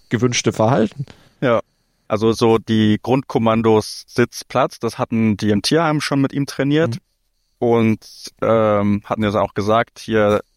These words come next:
Speaker 2: der, der klassische Finger fürs Sitz,
Speaker 1: Ja.
Speaker 2: das und die Hand, also es machen viele Leute bewusst, unbewusst, absichtlich,
Speaker 1: Ja.
Speaker 2: unabsichtlich, auch mit einem Hund, der hören kann. Also
Speaker 1: Ja.
Speaker 2: ganz viele Menschen, ich würd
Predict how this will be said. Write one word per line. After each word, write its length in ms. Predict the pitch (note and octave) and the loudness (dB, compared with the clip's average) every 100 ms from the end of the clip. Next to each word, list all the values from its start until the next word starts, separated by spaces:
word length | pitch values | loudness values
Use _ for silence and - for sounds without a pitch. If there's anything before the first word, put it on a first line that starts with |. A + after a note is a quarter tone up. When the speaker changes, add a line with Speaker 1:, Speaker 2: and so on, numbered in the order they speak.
| _ - | _ -2
Speaker 2:
der, 280 | G2+ G2 | 2 2
der 160 | - G#2 | 0 -4
klassische 420 | - A#2+ G#2+ - | 0 -2 -2 -6
Finger 320 | - D#3 C#3+ | -2 0 0
fürs 320 | B2+ A#2 G#2+ - | 0 0 -2 2
Sitz, 280 | E3 - | 0 0
Speaker 1:
Ja. 180 | A#2+ A#2 - _ | -2 -2 -4 _
Speaker 2:
das 420 | A#2 A2 - - - _ - | -2 -2 -6 -18 -20 _ 0
und 340 | A2 G#2+ - | 0 0 -2
die 140 | - G#2 | -2 0
Hand, 260 | A#2+ A#2+ - - _ | 0 -2 -8 -20 _
also 140 | - G2+ | -6 -4
es 80 | A2 | -2
machen 220 | B2+ C3+ | -2 -4
viele 260 | - C#3+ C3 | -6 -2 0
Leute 420 | A2+ A2+ B2 A#2+ _ _ _ _ _ _ - | 2 2 2 0 _ _ _ _ _ _ -6
bewusst, 420 | G#2+ A#2 C3 - | -2 0 0 0
unbewusst, 680 | B2 C3 A2+ A#2 A#2 - - | 0 2 2 2 0 -8 -4
absichtlich, 460 | A#2 - A#2 A#2 | -4 -2 -2 -2
Speaker 1:
Ja. 60 | A#2 | -2
Speaker 2:
unabsichtlich, 640 | A#2+ A#2+ - A2+ - A2 | -2 -2 -2 -4 -2 0
auch 160 | G#2+ A2+ | 0 0
mit 100 | A#2+ | -2
einem 100 | G#2+ | 0
Hund, 200 | B2 A#2+ | 0 0
der 80 | G#2+ | 0
hören 260 | C3+ B2 | 2 0
kann. 300 | G#2 A2 G2+ - | -2 -4 -6 -4
Also 160 | G2 A2 | -2 0
Speaker 1:
Ja. 60 | A#2+ | 0
Speaker 2:
ganz 180 | C3+ | -2
viele 220 | - C#3 A#2+ | -4 -2 0
Menschen, 500 | B2+ C3 - C3+ A#2+ _ | 2 0 2 2 0 _
ich 180 | - | -12
würd 100 | - | -6